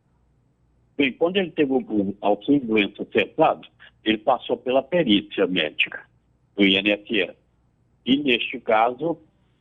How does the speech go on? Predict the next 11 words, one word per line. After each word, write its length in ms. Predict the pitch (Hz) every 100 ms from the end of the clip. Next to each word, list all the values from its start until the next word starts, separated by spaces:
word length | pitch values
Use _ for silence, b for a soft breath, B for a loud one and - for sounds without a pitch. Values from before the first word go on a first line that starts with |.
| _ _ 113 - _ -
ele 160 | 120
chegando 500 | 131 - 131 117 120 143
na 160 | 156
empresa, 600 | 160 - 101 90 76 85 - _ _ _
e 60 | 110
ele 120 | 113
passar 540 | 120 131 - 98 87 _ - _
pelo 280 | - 98 101
i-, 200 | 98 98
o 160 | - 95
exame, 600 | 95 80 117 135 98 85